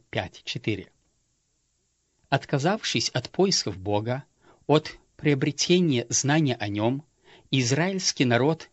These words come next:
испытывал чашу гнева Божьего. Пророк Иосия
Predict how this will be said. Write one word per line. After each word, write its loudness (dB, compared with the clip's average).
испытывал 0
чашу -2
гнева -2
Божьего. -8
Пророк 0
Иосия 0